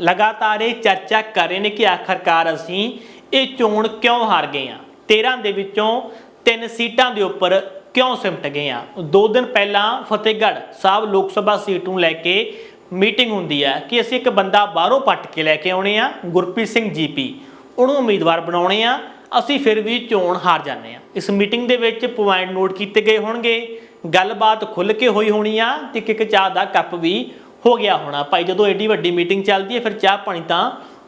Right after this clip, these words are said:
ਹੁੰਦਾ ਹੀ ਆ। ਪਰ ਹੁਣ ਖਬਰ ਨਿਕਲ ਕੇ ਇੱਕ ਹੋਰ ਸਾਹਮਣੇ ਆ ਰਹੀ ਹੈ ਕਿ ਆਮ ਆਦਮੀ ਪਾਰਟੀ ਤੋਂ ਲਗਾਇਆ ਗਿਆ ਇੱਕ ਚੇਅਰਮੈਨ, ਫਤਿਹਗੜ੍ਹ ਸਾਹਿਬ ਤੋਂ ਇੱਕ ਚੇਅਰਮੈਨ ਗੁੱਸੇ ਹੋ ਗਿਆ ਏ। ਗੁੱਸੇ ਕਿਸ ਦੇ ਨਾਲ ਹੋਇਆ ਏ? ਆਪਣੇ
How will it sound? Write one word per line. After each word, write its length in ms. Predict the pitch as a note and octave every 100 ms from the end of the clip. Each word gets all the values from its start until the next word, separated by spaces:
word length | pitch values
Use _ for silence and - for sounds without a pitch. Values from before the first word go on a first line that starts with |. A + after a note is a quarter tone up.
| - -
ਹੁੰਦਾ 300 | G#3+ B3 A3+ G3+
ਹੀ 160 | C#3
ਆ। 140 | B2+ - -
ਪਰ 80 | B3+
ਹੁਣ 160 | C#4
ਖਬਰ 280 | C#4 A3+ B3
ਨਿਕਲ 300 | A#3+ A#3 A#3+
ਕੇ 180 | A#3+ A#3+
ਇੱਕ 120 | A#3 G#3
ਹੋਰ 160 | F#3+ A#3+
ਸਾਹਮਣੇ 380 | A3+ G3+ G3 F3
ਆ 140 | D3
ਰਹੀ 180 | E3 G#3
ਹੈ 80 | A3+
ਕਿ 420 | G#3+ A#3+ C4+ C#4 - - - -
ਆਮ 240 | G#3+ B3
ਆਦਮੀ 340 | B3+ A#3+ C4+ C#4
ਪਾਰਟੀ 380 | C#4 G3+ F#3+ G#3+
ਤੋਂ 140 | A3
ਲਗਾਇਆ 320 | G#3 F#3 F#3+
ਗਿਆ 160 | F#3+ F#3+
ਇੱਕ 280 | F#3+ G#3 -
ਚੇਅਰਮੈਨ, 460 | A#3+ G#3+ E3 A#2+ A#2 - -
ਫਤਿਹਗੜ੍ਹ 420 | G3 A3+ G#3+ A3
ਸਾਹਿਬ 320 | G#3+ G3+ G3+
ਤੋਂ 100 | G#3
ਇੱਕ 180 | F#3 -
ਚੇਅਰਮੈਨ 640 | F3+ F#3+ G#3 G#3+ G3 F#3 F#3+ C4 C#4 - - - E3+
ਗੁੱਸੇ 420 | D3+ A3+ - D4
ਹੋ 160 | A3+ F3
ਗਿਆ 200 | E3 D3+
ਏ। 140 | C3 - - - - -
ਗੁੱਸੇ 300 | E3+ F3+ B3+
ਕਿਸ 200 | B3 B3+
ਦੇ 100 | C4
ਨਾਲ 200 | B3 B3+
ਹੋਇਆ 240 | A#3+ A#3+ A#3+
ਏ? 180 | C#4+ - - A#3
ਆਪਣੇ 420 | G3 G#3 G3